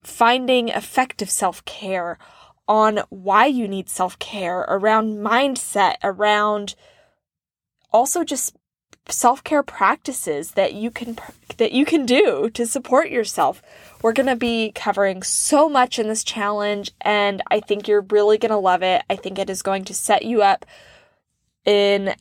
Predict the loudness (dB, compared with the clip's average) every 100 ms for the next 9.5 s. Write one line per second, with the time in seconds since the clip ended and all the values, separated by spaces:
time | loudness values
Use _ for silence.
0 | -4 -2 0 4 4 4 2 2 -2 -4
1 | -2 -2 -2 -8 -8 -6 -4 -2 2 2
2 | 4 2 -2 -4 -4 -4 0 2 2 -2
3 | -8 -6 -4 0 0 0 -2 -2 -2 -2
4 | -2 0 2 4 2 0 -6 -12 _ _
5 | _ _ 0 0 2 4 4 4 2 0
6 | -2 -2 -2 -2 -2 0 0 -2 -2 -6
7 | -8 -8 -6 -4 0 0 0 -8 -2 2
8 | 2 0 -4 -4 -2 -2 -2 -4 2 4
9 | 4 0 -8 -20